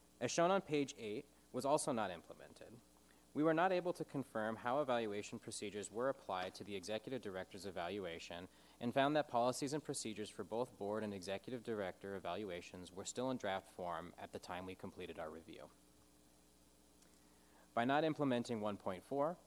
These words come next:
the Department of Public Health and Environment has not aligned Caring for Denver's policies and procedures with all applicable city ordinances. A significant risk remains that could result in some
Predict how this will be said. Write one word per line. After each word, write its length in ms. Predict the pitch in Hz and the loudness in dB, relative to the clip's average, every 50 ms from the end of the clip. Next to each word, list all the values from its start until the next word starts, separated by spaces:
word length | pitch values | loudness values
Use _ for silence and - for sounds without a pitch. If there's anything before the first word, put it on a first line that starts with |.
| - - | -6 -6
the 60 | - | 2
Department 460 | 113 120 - - 120 123 123 143 156 | 2 2 6 8 6 6 6 4 2
of 100 | 156 - | 0 2
Public 300 | - 117 110 - 156 - | 2 2 2 2 -2 2
Health 240 | - 117 107 110 - | 4 4 4 6 4
and 80 | 139 147 | 2 2
Environment 560 | 151 147 107 104 101 101 101 98 101 104 98 | 2 2 4 4 4 4 2 0 -2 -2 -2
has 200 | - 110 104 95 | -2 -2 -2 0
not 180 | 101 101 113 131 | 2 0 2 2
aligned 380 | 143 127 107 101 101 104 98 | 2 2 0 0 0 -2 -4
Caring 280 | - - 98 101 110 113 | -4 -4 -4 -2 -2 -2
for 140 | - 123 107 | -4 -4 -6
Denver's 340 | 98 98 95 92 101 95 | -4 -6 -6 -8 -8 -10
policies 560 | - - - 120 131 139 147 - - 143 131 135 | -8 0 2 4 4 4 2 0 -2 -4 -4 -4
and 100 | 143 135 | -4 -4
procedures 640 | - 143 - - - 104 95 87 95 92 92 - | -4 -4 -2 -2 -2 -4 -6 -6 -6 -8 -8 -6
with 140 | - 98 - | -8 -2 2
all 160 | 104 110 113 | 4 4 4
applicable 480 | 117 110 - - 107 - - - - 101 | 2 0 -2 -4 -4 -4 -4 -6 -4 -4
city 300 | - - - 92 92 90 | -4 -4 -4 -4 -6 -6
ordinances. 760 | - 104 101 98 82 82 78 - - - - 175 - - 127 117 - - - - - - - - - - | -4 -6 -6 -6 -6 -6 -4 -4 -4 -4 -4 -6 -8 -8 -12 -16 -18 -20 -20 -20 -20 -20 -20 -20 -20 -20
A 60 | - - | -2 -2
significant 480 | 143 147 165 160 - 170 156 170 151 | 0 2 2 0 0 0 0 0 0
risk 260 | 131 123 120 - - | 2 0 0 0 0
remains 480 | - 107 104 110 123 120 104 101 113 117 | -2 -2 0 2 2 2 2 0 -2 -4
that 180 | - 95 - - | -4 -6 -8 -6
could 200 | - - 139 147 | -4 -4 -2 0
result 440 | 156 165 143 - 107 95 92 - - | 0 -2 0 0 0 0 0 -2 -4
in 80 | 107 | -6
some 240 | 98 - 117 127 131 | -4 -2 -2 -2 -2